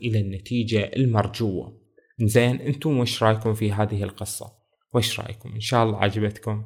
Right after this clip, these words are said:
عجبتكم؟ يعني، إذا تبون رأيي، يعني، القصة ما أدري، يعني، عادية. زين، لكنها صارت مشهورة عالميا، وصارت الكل يدرسها، وصارت، يعني، شيء هائل، فإحنا لازم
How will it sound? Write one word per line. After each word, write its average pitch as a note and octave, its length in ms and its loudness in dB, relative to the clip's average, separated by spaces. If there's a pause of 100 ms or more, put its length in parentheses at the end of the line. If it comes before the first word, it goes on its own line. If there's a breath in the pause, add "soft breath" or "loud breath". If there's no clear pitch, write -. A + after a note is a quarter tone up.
(720)
عجبتكم؟ A2+ 760 2 (320)
يعني، C#3 460 4
إذا D3 380 10
تبون C#3 420 8
رأيي، D#3+ 640 8
يعني، E3+ 320 6
القصة E3+ 520 0
ما G3 180 2
أدري، C#3+ 280 -4
يعني، G3+ 320 -8
عادية. F3 680 0 (320 soft breath)
زين، D3 340 2 (440 loud breath)
لكنها F#3+ 640 6
صارت C#3+ 500 0
مشهورة D#3 580 0
عالميا، C3+ 800 4
وصارت G#2 520 -2 (460 soft breath)
الكل B2 440 2
يدرسها، D#3 840 6 (320 loud breath)
وصارت، C3 680 0
يعني، A#2+ 280 -8
شيء B2 360 -6
هائل، E3+ 440 2 (280 soft breath)
فإحنا C#3+ 340 2
لازم C#3+ 540 4